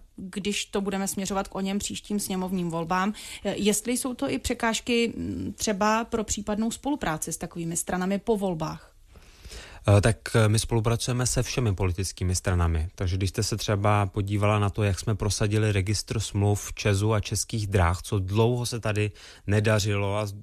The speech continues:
Speaker 2: eh, způsobovalo to takové jako, eh, korupční podhoubí, tak to jsme prosadili s ano navzdory O D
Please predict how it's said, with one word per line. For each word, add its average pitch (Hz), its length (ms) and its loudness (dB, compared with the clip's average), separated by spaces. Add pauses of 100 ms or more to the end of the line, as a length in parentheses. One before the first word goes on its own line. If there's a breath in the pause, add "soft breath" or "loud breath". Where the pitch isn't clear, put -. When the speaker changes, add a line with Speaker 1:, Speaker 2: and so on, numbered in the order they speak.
(200)
Speaker 2:
eh, 104 280 -2
způsobovalo 98 560 -2
to 101 140 -6
takové 104 360 0
jako, 101 320 -2 (600 loud breath)
eh, - 20 2 (180)
korupční 107 500 0
podhoubí, 104 640 2 (200 loud breath)
tak 101 140 0
to 110 120 0
jsme 113 200 0
prosadili 110 640 0
s - 220 -2
ano 107 400 4 (260 soft breath)
navzdory 101 680 2
O 95 160 0
D 98 220 2